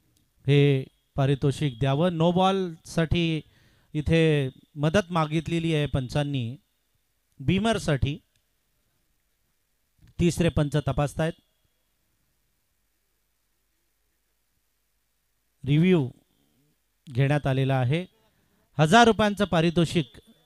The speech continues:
मोतीरामजी ठोंबरे साहेब यांना मी विनंती करतो की त्यांनी आपल्या शुभहस्ते हे पारितोषिक द्यावं. रायगड जिल्हा परिषदेचे विद्यमान सदस्य, चौक विभागातील एक डॅशिंग नेतृत्व म्हणून ज्यांच्याकडे पाहिलं जातं,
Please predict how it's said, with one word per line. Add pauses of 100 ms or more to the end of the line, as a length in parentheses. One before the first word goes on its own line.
(240)
मोतीरामजी
ठोंबरे
साहेब
यांना
मी
विनंती
करतो
की
त्यांनी
आपल्या (560)
शुभहस्ते
हे
पारितोषिक
द्यावं. (1400)
रायगड
जिल्हा
परिषदेचे (280)
विद्यमान
सदस्य, (280)
चौक
विभागातील
एक
डॅशिंग (460)
नेतृत्व
म्हणून
ज्यांच्याकडे
पाहिलं
जातं,